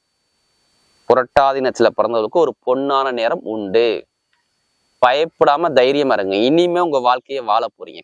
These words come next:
கணவனுடைய ஒற்றுமை நல்லா இருக்கும். நல்ல ஒரு வெற்றியை பார்க்கக்கூடிய நேரம் வந்துருச்சு. திடீர் யோகம்னா உங்களுக்கு அதிகமா இருக்கு, பாத்துக்க. அடுத்து உத்திரட்டாதி நட்சத்திரத்துல பிறந்தவங்க நல்ல உழைப்பாளிங்க. இவங்கள மாதிரி யாரும் உழைக்க முடியாது. கடுமையான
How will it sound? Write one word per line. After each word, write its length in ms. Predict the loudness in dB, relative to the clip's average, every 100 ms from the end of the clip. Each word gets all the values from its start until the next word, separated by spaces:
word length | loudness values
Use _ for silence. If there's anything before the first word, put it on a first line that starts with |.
| -4
கணவனுடைய 380 | -4 -6 -6 -4
ஒற்றுமை 320 | -4 -4 -4 -2
நல்லா 160 | -2
இருக்கும். 200 | -2 -4 -6
நல்ல 160 | -2 0
ஒரு 100 | -2 -6 -12 _ _
வெற்றியை 300 | -4 0 -2 2
பார்க்கக்கூடிய 360 | 0 0 -4 0
நேரம் 200 | -2 0
வந்துருச்சு. 380 | -2 -2 -8 -10 -8 -4
திடீர் 280 | 0 0 -2
யோகம்னா 220 | -6 -6
உங்களுக்கு 260 | -6 -4 -4
அதிகமா 260 | -4 -4 -6
இருக்கு, 160 | -6 -8
பாத்துக்க. 240 | -8 _ _ _ _ _ _ _ _ _ _ _ _ -2
அடுத்து 220 | 0 2 2
உத்திரட்டாதி 340 | 0 0 -4
நட்சத்திரத்துல 260 | -2 0 0
பிறந்தவங்க 320 | -4 -8 -12 _ -20 _ -2
நல்ல 260 | 0 0 0
உழைப்பாளிங்க. 600 | 0 -2 -4 -4 -4 -14 -20 _ _ _ _ _ _ _ -20 _ _ _ 0
இவங்கள 200 | 2 2 2
மாதிரி 120 | 2 2
யாரும் 180 | 0 -2
உழைக்க 220 | -6 -6 -8
முடியாது. 260 | -8 -10 -12 _
கடுமையான 460 | 0 0 0 0 0